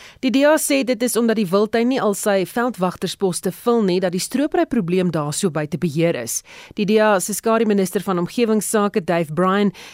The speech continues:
het in die parlement 'n vraag gestel aan die minister van Bosbou, Visserye en Omgewingsake oor die hoeveelheid vakante veldwagtersposte.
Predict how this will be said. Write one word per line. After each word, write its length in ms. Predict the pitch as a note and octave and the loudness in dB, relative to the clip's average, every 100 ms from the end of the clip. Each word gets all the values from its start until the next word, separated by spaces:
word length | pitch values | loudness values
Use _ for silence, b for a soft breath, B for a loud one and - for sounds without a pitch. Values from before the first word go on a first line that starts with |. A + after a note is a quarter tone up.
| B | B
het 160 | G#3 G#3+ | -2 0
in 120 | G3+ | 2
die 160 | G3+ | 2
parlement 460 | G3 G3 G3+ G3+ C#4 | 0 -2 0 0 -2
'n 60 | F4+ | -2
vraag 320 | - D4+ D4 | 2 2 0
gestel 360 | C#4+ - F#3 D3+ | -4 0 0 2
aan 80 | |
die 60 | G3 | 0
minister 380 | F#3 E3+ F3 G#3+ | 2 0 0 -4
van 240 | - F3 | -4 -4
Bosbou, 400 | D#3+ F#3+ - A#3+ | -2 -4 -2 -4
Visserye 640 | B3 A#3 G3+ D#3+ D3 F#3 E3 | -2 -4 -4 -4 -4 -4 -4
en 100 | E3 | -4
Omgewingsake 960 | D#3 - D#4 D4+ C#4 - C3 A#2 G#2+ B B B | -6 -2 -2 0 -2 -2 -4 -4 -10 B B B
oor 100 | C4+ | 0
die 80 | C#4 | 2
hoeveelheid 380 | B3+ E4 F4 F#4+ | 2 0 -2 -2
vakante 500 | D4 - C4 A#3+ B3 | -6 -2 -2 0 -2
veldwagtersposte. 1120 | - B3+ G#3 E3 D3+ - F3 - F#3 - - | -2 -4 -2 -4 -6 -8 -8 -4 -4 -4 -6